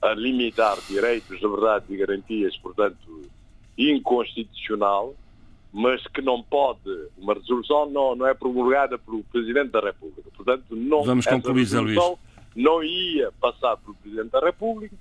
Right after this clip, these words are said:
Speaker 1: Ah, a Primeira-Dama chamou a atenção, de facto levou-se a lei, ah, a proposta de lei ao Parlamento e tudo ficou,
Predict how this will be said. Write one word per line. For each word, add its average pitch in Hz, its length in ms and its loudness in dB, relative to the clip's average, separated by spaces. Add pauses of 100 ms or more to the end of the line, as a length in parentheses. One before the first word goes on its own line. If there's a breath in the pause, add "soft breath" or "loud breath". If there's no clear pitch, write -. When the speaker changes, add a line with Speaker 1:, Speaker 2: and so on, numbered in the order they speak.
(600)
Speaker 1:
Ah, 139 520 4 (520)
a 113 80 -2
Primeira-Dama 151 680 2
chamou 170 340 0
a 156 40 2
atenção, 190 640 0 (1040)
de - 140 -2
facto - 360 0
levou-se 143 540 0
a 135 60 4
lei, 135 380 -2 (680)
ah, 101 280 2
a 104 40 0
proposta 143 520 -2
de 123 100 -4
lei 113 240 2
ao 92 140 -4
Parlamento 165 680 0 (680)
e 220 260 -4 (120)
tudo 202 300 -6 (100)
ficou, 185 560 2